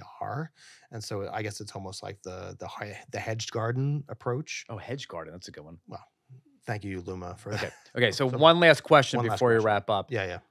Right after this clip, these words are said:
Speaker 1: yeah.
Speaker 2: Uh, you said you like cooking, I believe.
Speaker 1: Uh, yeah. I mean,
Speaker 2: Okay.
Speaker 1: I, I try, I
Speaker 2: Okay.
Speaker 1: try to like it.
Speaker 2: What's your favorite dish to cook?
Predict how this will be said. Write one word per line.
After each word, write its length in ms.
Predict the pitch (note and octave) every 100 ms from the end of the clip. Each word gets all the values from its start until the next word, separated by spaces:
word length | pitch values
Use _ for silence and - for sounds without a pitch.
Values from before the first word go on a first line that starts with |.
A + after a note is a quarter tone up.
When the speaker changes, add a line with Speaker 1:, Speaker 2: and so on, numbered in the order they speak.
| _
Speaker 1:
yeah. 40 | G#2+
Speaker 2:
Uh, 500 | G#2 G2+ G2+ G2+ F#2+ -
you 120 | A#2+
said 340 | - - E3
you 60 | D3
like 240 | B2+ A#2 -
cooking, 400 | - B2 F2 E2
I 80 | E2+
believe. 460 | F2 F2 D3 - _ _ C4
Speaker 1:
Uh, 200 | E4 -
yeah. 280 | A3 F#3 A#2
I 60 | C#3
mean, 160 | D3+
Speaker 2:
Okay. 180 | C#3+ D3
Speaker 1:
I, 60 | D#3+
I 40 |
try, 360 | D3 - B2+ G#2+
I 80 | G2+
Speaker 2:
Okay. 200 | C#3 A2+
Speaker 1:
try 280 | - C3 A#2
to 80 |
like 240 | G2 F#2 A#2
it. 80 | B2+
Speaker 2:
What's 320 | F#3 - -
your 120 | F#3+
favorite 680 | - - D#3+ D#3 C#3 D3 - _ _ _ _
dish 440 | - C3+ A#2+ - - _ _ _ -
to 140 | A2
cook? 420 | - - F2+ -